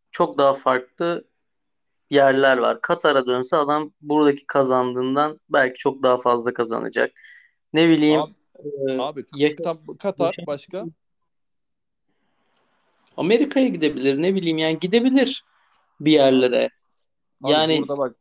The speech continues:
Speaker 2: burada Av-, Avrupa ülkesindesin, İstanbul'dasın. Katar'ı matarı bir kere karşılaştırma. Portekiz'e yakınsın. Amerika falan çok farklı kafalar. Zaten Amerika'da öyle bir, yani burada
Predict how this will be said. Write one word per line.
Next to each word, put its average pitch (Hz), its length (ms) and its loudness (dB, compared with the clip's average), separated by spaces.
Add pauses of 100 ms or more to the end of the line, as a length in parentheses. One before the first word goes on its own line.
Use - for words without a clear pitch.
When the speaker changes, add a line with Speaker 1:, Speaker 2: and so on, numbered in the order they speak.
Speaker 2:
burada 143 340 -6
Av-, 139 260 -2
Avrupa 135 480 -10
ülkesindesin, 123 760 -18
İstanbul'dasın. 113 1000 -6 (340)
Katar'ı 143 360 -4
matarı 147 320 -8
bir 139 60 -14
kere 143 240 -10
karşılaştırma. 139 760 -10
Portekiz'e 131 640 -10
yakınsın. 127 600 -12 (580)
Amerika 147 420 -10
falan 143 300 -8
çok 151 240 -16 (500)
farklı 151 480 -6
kafalar. 127 500 -12
Zaten 131 320 -12
Amerika'da 175 560 -10 (340)
öyle 147 280 -8
bir, 165 280 -6
yani 135 340 -12
burada 135 340 -10